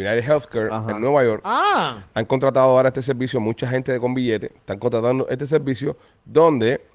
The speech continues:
Speaker 1: eh, aparecen estas personas y, y ¿cómo se llama esto? Y te, y te recogen y te ayudan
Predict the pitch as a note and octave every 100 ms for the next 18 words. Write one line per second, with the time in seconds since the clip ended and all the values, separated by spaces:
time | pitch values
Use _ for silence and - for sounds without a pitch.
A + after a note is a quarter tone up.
0 | _ _ _ _ G#2+ G#2+ G2+ - G#2 G#2
1 | A2+ B2 B2 C#3 - C#3+ C#3 C3 C3+ A#2+
2 | G2 F2+ E2+ E2+ D#2 B1 G1+ - _ _
3 | - _ _ - G2+ - A#2 - A#2 B2+
4 | C#3+ - - G#2 F#2 F2+ E2+ E2 - F#2+
5 | G2+ F#2+ C3 B2+ G2+ G2 F2+ A#2+ F#2+